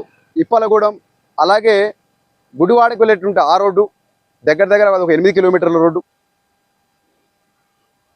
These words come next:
తర్వాతకి తుంగతుర్తి నుంచి భీమవరం వెళ్ళేటువంటి ఒక ఐదు కిలోమీటర్ల రోడ్డు, చెరుకుపల్లి నుంచి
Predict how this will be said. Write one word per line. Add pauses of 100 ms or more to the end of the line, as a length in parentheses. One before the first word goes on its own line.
(140)
తర్వాతకి (140)
తుంగతుర్తి
నుంచి
భీమవరం
వెళ్ళేటువంటి
ఒక
ఐదు
కిలోమీటర్ల
రోడ్డు, (1500)
చెరుకుపల్లి
నుంచి